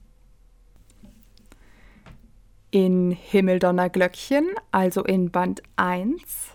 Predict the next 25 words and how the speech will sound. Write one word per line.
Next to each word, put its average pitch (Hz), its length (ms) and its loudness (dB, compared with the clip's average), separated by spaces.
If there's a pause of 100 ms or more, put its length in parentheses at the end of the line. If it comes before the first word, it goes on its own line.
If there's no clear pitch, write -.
(520)
war 208 260 4
es 320 140 -4
ja 240 160 2
so, 214 300 2
dass 202 260 -2
die 196 180 -2
kleine 269 500 -4
Häsin 214 540 -4
Hopsi 208 440 -4
in 190 340 -2
der 180 280 -2
Weihnachtswerkstatt 220 1000 0
gemerkt 196 480 2
hat, 240 240 -2 (600)
dass 214 200 -2
sie 226 100 2
lieber 196 360 0
eine 247 360 0
Weihnachts- 233 840 0 (140)
als 175 220 -10
eine 220 280 0
Osterhäsin 170 720 -2
werden 170 300 -2
möchte. - 400 -10 (840)
Michi, 254 580 2